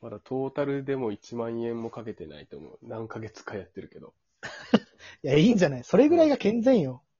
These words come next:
Speaker 1: うん。何百円とかしか毎月かけてないから、毎月っていうか、
Speaker 2: うん。
Speaker 1: 毎レース？
Speaker 2: うんうん。
Speaker 1: かけてないから。でもさ、とはいえ、やっぱ、当てたいじゃん。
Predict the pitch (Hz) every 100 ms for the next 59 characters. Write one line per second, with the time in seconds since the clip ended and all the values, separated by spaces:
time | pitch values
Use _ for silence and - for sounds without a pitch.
0 | - 113 113 120 117 139 113 101 95 -
1 | - 95 98 95 _ _ - 92 90 -
2 | - - - - 113 104 - - 135 120
3 | 104 101 101 - 107 101 98 - 123 156
4 | _ _ _ _ _ - 120 113 110 110
5 | 101 - 92 85 - - - _ _ _
6 | _ _ _ _ 117 107 101 101 90 -
7 | _ _ _ _ _ 220 226 131 110 113
8 | 90 - _ - 113 _ - 87 - _
9 | _ _ _ - 110 - 143 - 143 -
10 | 69